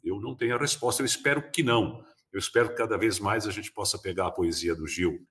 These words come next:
que o Jardim trouxe, e falar, "Esta é a nossa, é a nossa realidade." A única coisa que eu sei,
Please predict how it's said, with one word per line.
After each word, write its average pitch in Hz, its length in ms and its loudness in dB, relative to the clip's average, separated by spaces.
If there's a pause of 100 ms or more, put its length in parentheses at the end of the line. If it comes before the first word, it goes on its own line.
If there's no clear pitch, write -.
que 90 100 -4
o 85 60 2
Jardim 80 340 0
trouxe, 156 560 2
e - 60 -8
falar, 104 320 2
"Esta 123 300 6
é 127 80 2
a 127 80 2
nossa, 110 520 0
é 101 80 -4
a 104 60 2
nossa 107 260 2
realidade." 92 520 2 (240)
A 139 80 8
única 220 260 6
coisa 113 640 8
que 156 100 6
eu 156 80 8
sei, 156 540 4